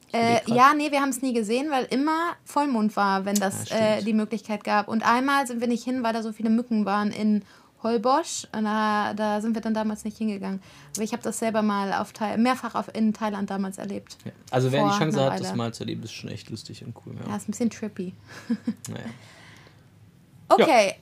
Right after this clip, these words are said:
Speaker 1: Ja.
Speaker 2: ähm, in meiner, äh, äh, ähm, äh, Schick Römer, äh, Manier,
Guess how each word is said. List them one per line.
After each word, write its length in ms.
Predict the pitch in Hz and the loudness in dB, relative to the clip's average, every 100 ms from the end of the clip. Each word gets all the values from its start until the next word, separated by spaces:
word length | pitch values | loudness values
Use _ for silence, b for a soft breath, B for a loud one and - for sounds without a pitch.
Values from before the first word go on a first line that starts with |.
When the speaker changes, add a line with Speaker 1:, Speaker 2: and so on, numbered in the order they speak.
| - | 2
Speaker 1:
Ja. 80 | 277 294 | 4 4
Speaker 2:
ähm, 400 | 294 302 302 254 - - - - - - - - - - - - - - - - - | 2 0 -2 -6 -14 -20 -20 -14 -14 -14 -20 -20 -20 -20 -20 -20 -20 -20 -20 -8 0
in 200 | 285 294 | 2 4
meiner, 560 | 294 285 277 277 269 - | 4 4 4 4 4 2
äh, 380 | 254 247 240 233 | 0 2 0 0
äh, 520 | 233 233 233 - 226 | -2 0 0 -2 0
ähm, 380 | 226 226 226 220 - - - - - - _ - | 2 2 2 0 -6 -18 -18 -20 -20 -20 _ -14
äh, 500 | 214 214 214 208 208 214 - - | -8 -4 -4 -4 -6 -8 -12 -8
Schick 420 | - 240 - - | -4 -4 -4 -2
Römer, 560 | 254 240 214 214 220 220 226 - | 0 2 2 2 0 -2 -6 -2
äh, 180 | 214 | 2
Manier, 500 | 220 202 214 214 247 | 4 4 4 2 2